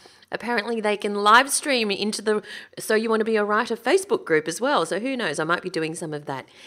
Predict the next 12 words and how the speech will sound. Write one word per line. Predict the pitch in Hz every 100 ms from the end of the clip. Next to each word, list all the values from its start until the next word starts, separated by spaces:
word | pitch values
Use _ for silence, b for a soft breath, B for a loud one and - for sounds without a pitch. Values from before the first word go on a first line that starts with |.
| B
in | - 143
the | 135
near | 135 127
future | 127 127 - 101 82 B B B _
to | - 135
answer | 139 143 143 135 135
questions | - 339 - - 285 269 254
and | 226 220 220
connect | 226 220 226 226
with | 233
the |
community. | - 233 220 285 202 87 87